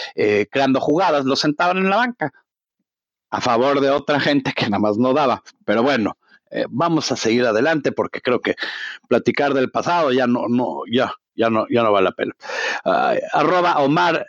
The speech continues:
eh, Stigil, este, dice, "¿Cuál será la primera selección del draft? ¿En ofensiva o defensiva?". Muy buena pregunta, muy buena pregunta. Antonio, ¿tú qué piensas?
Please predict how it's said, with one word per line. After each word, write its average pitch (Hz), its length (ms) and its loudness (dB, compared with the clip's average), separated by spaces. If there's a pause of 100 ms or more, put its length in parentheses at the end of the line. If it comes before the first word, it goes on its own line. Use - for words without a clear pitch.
eh, 113 1120 2
Stigil, 185 720 0 (340)
este, 117 840 0 (800)
dice, 143 360 0
"¿Cuál 311 180 0
será 269 220 0
la 214 140 0
primera 151 300 0
selección 131 400 0
del 120 180 2
draft? 104 340 0 (160)
¿En 127 160 0
ofensiva 156 760 0
o 110 140 0
defensiva?". 98 880 -2 (240)
Muy 131 160 0
buena 311 200 0
pregunta, - 500 -2 (400)
muy 135 180 0
buena 131 200 2
pregunta. 107 640 0
Antonio, 151 360 0
¿tú 175 100 -2
qué 165 100 0
piensas? 104 520 -4